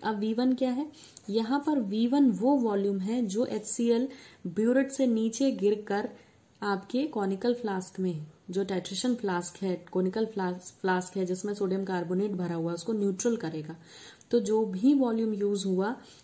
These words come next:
वो आपकी reading है, तो उसे हमने reading को क्या माना था? X। हमारे calculations में X क्या है? X हमारी reading है, जो titration की reading आएगी वो X है, upon एम टू।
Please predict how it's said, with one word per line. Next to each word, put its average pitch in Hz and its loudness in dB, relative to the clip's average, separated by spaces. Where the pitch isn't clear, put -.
वो 190 0
आपकी 190 2
reading 208 6
है, 277 -2
तो 180 -2
उसे 170 -4
हमने 185 0
reading 180 2
को 196 -2
क्या 185 -4
माना 190 -2
था? 294 -2
X। - -6
हमारे 202 0
calculations 226 0
में 240 0
X 220 -8
क्या 254 -2
है? 214 -4
X 196 -8
हमारी 202 -2
reading 185 0
है, 156 -4
जो 165 -6
titration 185 -6
की 208 -2
reading 190 2
आएगी 175 0
वो 202 2
X - -8
है, 160 -8
upon 196 -2
एम 220 2
टू। 233 -2